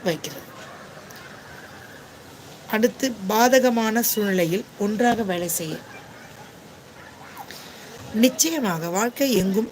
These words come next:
நிற்காது மற்றும் நேரம் எப்போதும் மாறிக்கொண்டே இருக்கும். எனவே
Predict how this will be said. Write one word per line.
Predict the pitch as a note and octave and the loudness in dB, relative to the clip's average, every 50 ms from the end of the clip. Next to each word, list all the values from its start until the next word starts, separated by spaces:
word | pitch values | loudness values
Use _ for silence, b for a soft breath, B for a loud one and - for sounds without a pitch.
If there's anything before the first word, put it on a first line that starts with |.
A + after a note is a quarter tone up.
| - - | -4 -2
நிற்காது | G3+ F#3 E3 - - - F#3 E3+ D3+ - - - - - | -2 -2 -2 -2 -4 -4 -4 -4 -4 -8 -12 -14 -8 -2
மற்றும் | G3+ G#3 F#3+ - - F#3+ F3+ | -2 -2 0 -2 -2 -2 0
நேரம் | F#3 G3+ A3+ A#3+ B3+ C#4 C#4+ - | 2 4 6 6 6 4 2 0
எப்போதும் | - F3+ - - - G#3+ G3+ G#3+ A#3 A3 F#3 | -2 -4 -2 0 2 4 4 4 2 0 -2
மாறிக்கொண்டே | E3+ E3 F3 F#3 G3 F#3+ - F#3 F3 E3 F3 F3 - - | 0 2 2 2 2 0 0 -6 -4 -2 -4 -4 -4 -6
இருக்கும். | - E3 E3 D#3 - - - - - - - | -6 -4 -4 -4 -6 -10 -16 -18 -16 -12 -6
எனவே | G3 G3 G3 F#3+ F3 E3 D#3+ F3 A3+ | -2 0 0 0 0 0 -2 -2 -4